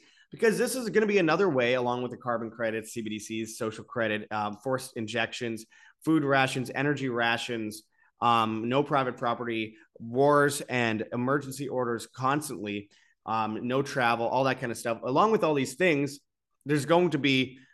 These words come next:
obviously the ability for them to punish those that reject a lot of this stuff. For example, uh, in China years ago, I remember reporting on the fact that people who had a s-, low social credit score on their C B D C,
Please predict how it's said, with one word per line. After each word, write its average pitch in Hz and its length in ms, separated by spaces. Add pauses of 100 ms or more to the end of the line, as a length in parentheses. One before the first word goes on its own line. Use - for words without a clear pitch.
(180)
obviously 127 640
the 123 120
ability 113 560
for 117 160
them 104 460
to 104 400
punish 143 340
those 107 320
that 101 280 (320)
reject 117 640
a 113 60
lot 107 180
of 98 60
this 98 120
stuff. - 320
For 156 160
example, 151 720 (1000)
uh, 131 260
in 135 120
China 170 500
years 123 320
ago, 110 460
I 131 60
remember 123 240
reporting 123 460
on 120 180
the 120 80
fact 135 300
that 135 240 (300)
people 185 440
who 175 540
had 147 220
a - 20
s-, 139 140
low 139 240
social 147 320
credit 143 320
score 185 480 (580)
on 139 160
their 135 100
C 151 180
B 151 100
D 135 120
C, 165 460